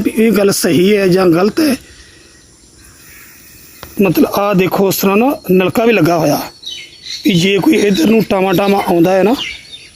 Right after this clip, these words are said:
ਤੇ ਉਹ ਪਾਣੀ ਪੀਣ ਵਾਸਤੇ। ਜਾਂ ਜਿਹੜੀ ਜਗ੍ਹਾ ਤੁਹਾਨੂੰ ਮੈਂ ਦਿਖਾ ਲੈਣੀ ਹੈ,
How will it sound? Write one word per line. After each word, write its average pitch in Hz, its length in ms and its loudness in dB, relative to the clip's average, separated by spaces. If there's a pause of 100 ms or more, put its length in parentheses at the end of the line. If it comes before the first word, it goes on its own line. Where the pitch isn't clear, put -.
(200)
ਤੇ - 160 -8
ਉਹ 196 500 2 (1080)
ਪਾਣੀ 196 240 0
ਪੀਣ 185 260 2
ਵਾਸਤੇ। 170 400 -2 (2250)
ਜਾਂ 190 280 0
ਜਿਹੜੀ 233 400 0
ਜਗ੍ਹਾ 196 280 0
ਤੁਹਾਨੂੰ 233 200 0
ਮੈਂ 180 100 2
ਦਿਖਾ 165 220 0
ਲੈਣੀ 196 260 2
ਹੈ, 175 120 0